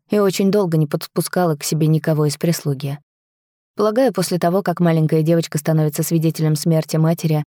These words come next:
она не хочет, чтобы к её волосам прикасался кто-то чужой. Я гордился тем, что сумел стать для неё хорошим братом, который прошёл с ней весь подростковый кризис и даже первую менструацию, но не мог похвастаться тем, что смог оградить её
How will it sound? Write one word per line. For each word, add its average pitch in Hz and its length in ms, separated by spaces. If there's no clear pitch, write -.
она 190 220
не 190 120
хочет, 214 340
чтобы 151 320
к - 160
её 165 240
волосам 156 420
прикасался 151 560
кто-то - 300
чужой. 156 460
Я 196 160
гордился 185 520
тем, 175 200
что - 180
сумел 151 340
стать 160 280
для 147 140
неё 151 240
хорошим 147 500
братом, 151 380
который 226 320
прошёл 180 380
с - 100
ней 160 160
весь 165 240
подростковый 151 640
кризис 156 480
и 202 80
даже 190 260
первую 175 380
менструацию, 147 840
но 190 120
не 214 120
мог 160 200
похвастаться 151 640
тем, 185 260
что - 200
смог 226 380
оградить 175 560
её 151 300